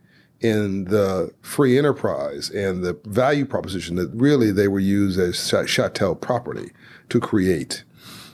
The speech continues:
They wanted land, and Field Action fifteen, which was a War Powers Act, uh, because we were still in the time of war,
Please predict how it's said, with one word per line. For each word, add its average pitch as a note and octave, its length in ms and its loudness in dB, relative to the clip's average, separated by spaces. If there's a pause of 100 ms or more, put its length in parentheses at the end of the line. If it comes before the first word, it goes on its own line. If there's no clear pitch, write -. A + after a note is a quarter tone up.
They C3+ 160 4
wanted C#3 320 4
land, B2+ 400 2
and F2+ 260 -6
Field C3 200 2
Action A2 320 0
fifteen, A2 640 2
which F#2 160 -4
was G2 100 -2
a F#2+ 80 0
War B2+ 260 4
Powers F2+ 440 -2
Act, E2+ 320 0 (440)
uh, F2 140 0
because G2 280 2
we F#2 80 0
were F#2 80 0
still G#2+ 260 2
in F#2 340 -2
the F2+ 240 0 (120)
time D3 300 0
of F2+ 100 -2
war, E2 360 0